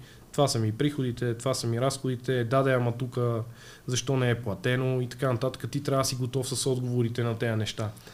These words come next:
да пишеш обяснения. Нали, то в писмена форма, всичко е,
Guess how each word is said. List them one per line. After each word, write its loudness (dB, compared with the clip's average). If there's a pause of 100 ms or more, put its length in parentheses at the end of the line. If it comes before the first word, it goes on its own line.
(100)
да 2
пишеш -2
обяснения. -2 (400)
Нали, 0
то -2 (160)
в -4
писмена 0
форма, -2
всичко -4
е, 0